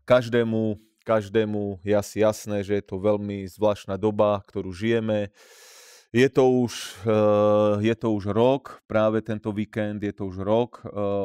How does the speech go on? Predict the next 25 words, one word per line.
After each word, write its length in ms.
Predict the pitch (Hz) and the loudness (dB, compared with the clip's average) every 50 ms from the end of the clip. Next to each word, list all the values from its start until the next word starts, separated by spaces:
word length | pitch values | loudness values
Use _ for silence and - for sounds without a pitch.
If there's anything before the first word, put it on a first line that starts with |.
| - - | -6 -6
odkedy, 800 | - 107 104 _ - - 104 101 92 101 101 101 101 101 98 92 | -10 -12 -12 _ -6 -4 -4 -4 -2 -2 -2 -2 -2 -4 -8 -10
eh, 800 | _ _ _ _ - 101 98 95 95 98 98 95 95 98 95 95 - | _ _ _ _ -20 -14 -12 -8 -8 -6 -6 -6 -4 -6 -6 -6 -6
táto 240 | - 101 98 - 104 | -6 -8 -6 -4 -6
epidémia 800 | 101 98 - 110 101 98 101 101 101 101 98 98 98 98 95 95 | -6 -4 -4 -4 -2 -2 -2 -4 -4 -6 -6 -6 -6 -6 -6 -6
zasiahla 720 | 92 95 98 92 - - 101 95 92 92 95 92 92 - - | -8 -8 -10 -10 -10 -8 -8 -8 -6 -6 -6 -4 -6 -6 -8
aj 160 | - 98 - | -12 -18 -14
Slovensko 800 | - - 113 110 110 110 110 107 - - - 110 107 104 104 101 _ _ _ _ _ _ _ _ _ _ _ - | -6 -4 -2 0 0 -2 -4 -6 -10 -8 -6 -4 -4 -4 -4 -8 _ _ _ _ _ _ _ _ _ _ _ -4
a, 560 | 98 98 95 98 98 95 95 95 95 95 95 - _ _ _ _ | -2 0 2 4 4 4 4 4 2 0 -2 -6 _ _ _ _
mm, 480 | - - 92 98 98 98 98 98 95 92 | -20 -16 -14 -12 -12 -12 -12 -12 -14 -16
v 60 | _ _ - | _ _ -6
podstate 800 | 113 107 - - - 113 107 104 - - 104 101 101 101 98 98 - - | -6 -6 -6 -4 0 0 0 0 0 -4 -4 -2 -2 -2 -4 -4 -6 -6
asi 320 | - 101 95 - - 101 | -6 -6 -6 -8 -10 -10
nikto 240 | 104 101 _ - 101 | -10 -8 _ -4 -4
aj 80 | 95 | -4
nečakal, 720 | 101 104 - - 104 101 - - 101 101 101 104 110 92 95 | -4 -6 -6 -4 -6 -4 -2 0 2 2 2 2 0 -4 -8
že 160 | 95 90 95 | -14 -14 -12
takto 720 | 90 - 98 95 - - _ - 101 95 95 98 95 90 _ _ _ - | -10 -8 -8 -8 -8 -10 _ -10 -8 -8 -6 -8 -8 -10 _ _ _ -20
dlho 560 | - 87 82 113 117 120 104 104 110 110 110 | -18 -6 -2 0 0 2 2 0 0 0 0
to 160 | 107 - 98 | -2 -6 -12
celé 240 | - - 104 101 98 | -10 -6 -6 -6 -6
bude 240 | 92 90 87 87 - | -6 -10 -12 -8 -4
trvať. 560 | - 117 117 117 120 127 127 135 131 - _ _ _ _ _ _ _ _ _ _ _ _ _ - | 0 2 4 4 4 4 4 2 0 -6 _ _ _ _ _ _ _ _ _ _ _ _ _ -2
A, 640 | 104 101 101 104 104 107 107 104 104 107 104 104 101 - _ _ _ | 0 2 4 4 4 4 4 4 4 4 4 2 0 -4 _ _ _
mm, 400 | - 101 95 98 98 98 98 98 | -20 -18 -16 -14 -12 -12 -10 -10
eh, 680 | 98 98 98 98 98 98 95 98 95 95 95 95 95 | -8 -6 -6 -6 -6 -4 -4 -4 -4 -4 -6 -6 -6